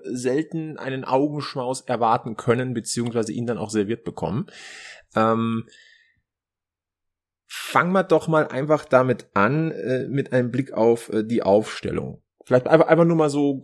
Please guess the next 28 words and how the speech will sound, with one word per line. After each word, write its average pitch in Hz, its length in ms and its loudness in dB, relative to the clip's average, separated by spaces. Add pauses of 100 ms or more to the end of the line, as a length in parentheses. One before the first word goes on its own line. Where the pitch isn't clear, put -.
(340)
Grundgefühl. 110 840 -4 (160)
Ähm, 104 680 -6 (1000)
ich - 300 -8
war 147 840 2
und 147 280 -10 (220)
bin 208 480 -2
so 165 220 -8
ein 156 340 -12 (560)
bisschen, 175 1120 -4 (1900)
ich 139 160 -2
will 196 60 4
nicht 214 120 2
sagen, 170 220 4
dass 170 100 0
ich, 165 80 -6
dass 151 140 2
ich 151 80 -8
viele 147 160 -2
Fragezeichen 101 840 -2
hatte. 80 380 -10 (220)
Das - 320 -6
würde 135 180 2
ich 135 80 -2
jetzt 220 220 -2
nicht 143 240 0
so 107 140 -2
sagen, 92 280 0
aber 110 320 0